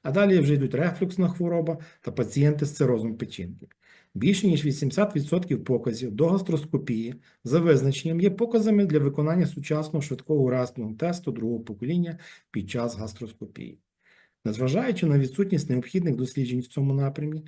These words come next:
більшість світових настанов вважає за доцільне поєднувати гастроскопію з швидким тестуванням.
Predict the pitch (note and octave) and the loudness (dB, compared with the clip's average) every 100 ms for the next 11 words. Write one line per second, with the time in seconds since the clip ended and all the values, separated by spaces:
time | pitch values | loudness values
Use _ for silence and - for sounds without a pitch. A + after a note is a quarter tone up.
0 | - _ - E3 A#3+ F#3+ - C#3+ C#3+ C#3+ | -18 _ -2 0 0 0 -2 -2 0 2
1 | G3 - C#3+ - B2 A#2+ C#3 - - _ | 2 0 -4 -2 -2 0 -2 -6 -14 _
2 | _ - A#2 E3 A#3+ F3 C#3+ C#3 - G#3 | _ -6 0 2 2 4 4 2 2 2
3 | G#3+ G#3 A3 G3+ E3 C#3+ C#3+ B2 D#3+ F3+ | 2 2 4 4 4 4 2 2 0 0
4 | D3+ C#3 C3 - F#3+ G#3+ - C#3+ - C3+ | -2 -4 -6 -2 -2 -2 -2 -4 0 0
5 | C3 C3+ - C3 G2+ F2+ | 0 -4 -2 -2 -2 -6